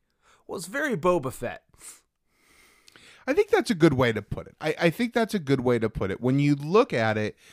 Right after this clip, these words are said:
Speaker 2: it's got the, the same sort of T on the face, right,
Speaker 1: Mm-hmm.
Speaker 2: for the eyes. I mean, that's the first thing. Um, very simple, very sleek,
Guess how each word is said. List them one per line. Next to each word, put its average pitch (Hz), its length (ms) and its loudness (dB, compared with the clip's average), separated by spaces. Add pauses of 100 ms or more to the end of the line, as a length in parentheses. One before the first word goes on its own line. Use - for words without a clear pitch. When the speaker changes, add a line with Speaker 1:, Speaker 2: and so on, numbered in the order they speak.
(200)
Speaker 2:
it's 143 180 -2
got 143 240 2
the, 117 320 2
the 117 120 -2
same 147 440 0
sort 160 240 0
of 143 180 0
T 135 240 -2
on 151 180 2
the 151 80 0
face, - 640 -8 (460)
right, 120 380 -2
Speaker 1:
Mm-hmm. 131 60 -6
Speaker 2:
for 131 140 -4
the 123 140 0
eyes. 95 340 -6
I 104 40 -8
mean, 104 100 -4
that's 120 180 -4
the 127 140 -4
first 101 320 -6
thing. 90 280 -14 (340)
Um, 117 400 0 (160)
very 139 380 0
simple, 151 680 -2
very 120 320 -2
sleek, - 760 -8